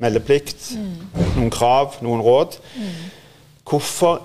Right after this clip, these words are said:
Speaker 1: er det nødvendig med denne type tiltak nå?
Speaker 2: Nei, vi ser jo at, eh, smittetallene øker veldig i vår region, og det skjer raskt. Og da er det viktig at vi setter i gang tiltak nå som gjør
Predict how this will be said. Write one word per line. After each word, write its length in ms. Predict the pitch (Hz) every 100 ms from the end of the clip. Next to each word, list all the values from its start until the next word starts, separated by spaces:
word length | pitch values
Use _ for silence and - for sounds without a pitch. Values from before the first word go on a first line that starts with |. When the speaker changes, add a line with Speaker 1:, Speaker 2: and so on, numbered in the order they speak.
| -
Speaker 1:
er 180 | 117 123
det 120 | 123
nødvendig 680 | 123 107 95 98 98 113 110
med 380 | 107 104 104 101
denne 200 | 92 92
type 220 | 101 95
tiltak 480 | - 87 - 92 -
nå? 140 | 80 - - - - 196
Speaker 2:
Nei, 80 |
vi 100 | 202
ser 260 | 208 220 208
jo 60 | 226
at, 220 | 208 -
eh, 200 | 214 202
smittetallene 640 | - 202 202 214 196 208 - 180 160
øker 260 | 208 214
veldig 460 | 196 170 156 202 190
i 40 | 175
vår 180 | 185 180
region, 360 | 185 196 226
og 260 | 233 190 185
det 160 | 190 185
skjer 260 | - 185 185 -
raskt. 460 | 185 240 - - - - - - - - - -
Og 100 | 202
da 180 | 202 208
er 40 |
det 120 | 214
viktig 380 | 220 - - 196
at 160 | 196 -
vi 420 | 202 196 190 196
setter 280 | - 208 -
i 40 | 196
gang 180 | 180
tiltak 420 | 202 180 156 214 202
nå 240 | 208 277
som 200 | - 214
gjør 200 | 190